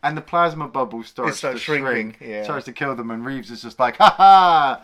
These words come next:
Speaker 1: I will see you later, I'm super intelligent, man."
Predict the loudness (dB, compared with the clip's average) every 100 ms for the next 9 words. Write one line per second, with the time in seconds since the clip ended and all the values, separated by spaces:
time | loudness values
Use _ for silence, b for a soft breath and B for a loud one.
0 | B B -4 -4 -6 -8 -8 -6 -2 -4
1 | -2 0 2 2 -2 -10 -12 -10 -10 -10
2 | -8 -8 -6 -8 -10 -8 -6 -4 -6